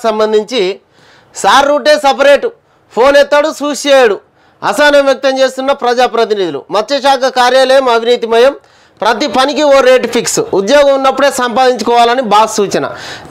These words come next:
జెడ్పీ సమావేశంలో ఆగ్రహం వ్యక్తం చేసినటువంటి ప్రజాప్రతినిధులు. ఇది సూర్యాపేట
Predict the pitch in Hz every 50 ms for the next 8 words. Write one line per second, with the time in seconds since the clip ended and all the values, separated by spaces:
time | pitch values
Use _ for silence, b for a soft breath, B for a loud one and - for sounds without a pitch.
0 | 123 151 233 247 233 - 294 269 285 277 262 262 277 269 262 247 262 269 262 285
1 | 269 240 240 240 233 247 254 254 240 240 233 226 226 233 220 220 214 214 208 202
2 | 202 196 190 196 202 208 254 233 180 185 190 190 B B B B - - 196 196
3 | 185 220 214 214 190 170 131 156 143 139 127 123 113 113 - - - - - -
4 | - - - - - - - - - - - - - - - - - - - -
5 | - - - - - - - - - - - - - - - - - - - -
6 | - - - - - - - - - - - 175 151 185 180 160 151 170 185 196
7 | 180 139 - - - - - - - - - B B B B B B B B B
8 | B B - - - - - - B B B B B B B B - - 190 220
9 | 269 285 311 311 269 233 294 285 302